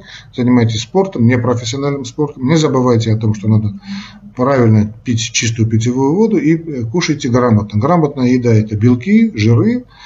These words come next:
Но в летнее время лучше всё-таки налегать именно на белки, потому что жиры — это всё-таки, э, еда зимнего периода,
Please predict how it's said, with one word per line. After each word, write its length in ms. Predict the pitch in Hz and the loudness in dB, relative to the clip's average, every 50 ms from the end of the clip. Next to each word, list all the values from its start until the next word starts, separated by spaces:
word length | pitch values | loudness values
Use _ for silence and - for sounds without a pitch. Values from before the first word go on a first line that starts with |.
| - - - - - - - - - | -18 -16 -16 -16 -16 -18 -20 -10 -4
Но 180 | 160 190 190 139 | -2 0 0 0
в 60 | 123 | 0
летнее 320 | 131 143 139 117 123 117 113 | 0 0 0 0 2 2 4
время 400 | 113 113 117 117 120 113 107 107 | 6 6 6 4 4 4 4 4
лучше 280 | 110 110 113 - - | 4 4 2 2 -2
всё-таки 320 | - - 110 - - - 110 | -4 -6 -6 -6 -4 0 2
налегать 480 | 117 117 117 120 117 127 113 110 - | 2 4 2 2 2 2 0 0 0
именно 280 | 139 131 127 120 120 117 | 2 2 4 4 4 4
на 100 | 120 113 | 4 4
белки, 320 | 107 113 113 113 - - | 4 6 4 4 2 0
потому 180 | - - - 110 | -4 -4 -2 -2
что 140 | 110 107 101 | 0 0 2
жиры — 300 | 101 120 127 117 120 110 | 2 2 2 2 2 2
это 320 | 107 110 - 104 98 98 | 0 0 -2 -8 -12 -12
всё-таки, 420 | - - 113 107 - - - - | -12 -10 -10 -10 -10 -10 -10 -8
э, 140 | 104 104 104 107 110 113 107 107 107 104 | -8 -6 -6 -6 -6 -6 -6 -6 -6 -4
еда 560 | 104 113 113 110 123 120 113 107 107 110 110 113 110 | 0 2 4 4 4 4 2 2 0 -2 -6 -4 -4
зимнего 480 | 104 104 131 190 214 208 185 180 180 | -2 0 2 4 4 4 4 2 0
периода, 520 | 170 - 170 160 156 156 147 139 139 147 | -2 0 2 2 2 2 2 0 -4 -6